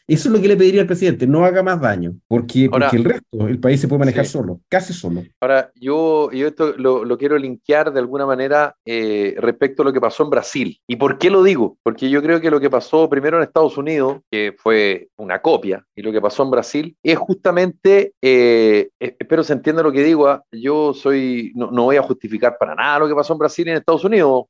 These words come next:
Speaker 2: eh, cuando se intentó que, que no asumiera Biden, en fin, y, y lo que ocurrió el día domingo en, en Brasil en contra del poder, eh, judicial, ejecutivo y legislativo de estos, eh, radicales bolsonaristas. Pero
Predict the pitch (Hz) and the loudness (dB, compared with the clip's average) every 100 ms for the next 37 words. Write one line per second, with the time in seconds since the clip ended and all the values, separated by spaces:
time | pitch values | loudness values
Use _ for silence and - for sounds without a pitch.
0 | - 110 82 - 113 110 110 107 98 92 | -10 -14 -14 -8 -8 -2 0 0 0 -4
1 | - 110 107 107 - 139 135 131 113 104 | -6 -6 -4 -8 0 2 2 2 2 2
2 | 92 - _ _ 110 110 117 117 113 101 | -2 -12 _ _ -6 -2 -2 0 2 2
3 | 90 87 110 127 120 107 104 - 135 131 | 0 0 0 0 0 -2 -6 -6 -8 -6
4 | - 113 120 117 117 113 113 135 143 127 | -6 -4 0 2 2 2 2 4 2 4
5 | 139 127 131 143 135 123 113 107 _ 107 | 2 2 0 -2 -2 -2 -6 -14 _ -6
6 | 107 107 - 147 131 - 127 127 120 113 | -4 -4 -2 -2 -2 0 -2 0 2 4
7 | 110 - 110 123 120 110 101 - 110 104 | 2 0 0 2 2 0 -2 -6 -6 -6
8 | - 131 135 123 117 110 110 131 123 113 | 0 2 2 0 -2 -4 -2 0 2 0
9 | 110 117 - 185 120 - 120 131 - 139 | -2 -2 0 0 0 0 0 0 2 2
10 | 120 - _ 117 110 117 120 117 143 147 | 2 -2 _ -2 0 2 2 2 2 4
11 | 143 139 _ 113 123 127 135 160 196 - | 4 2 _ -4 -2 -2 -2 0 0 0
12 | 110 - 127 123 | -4 0 2 2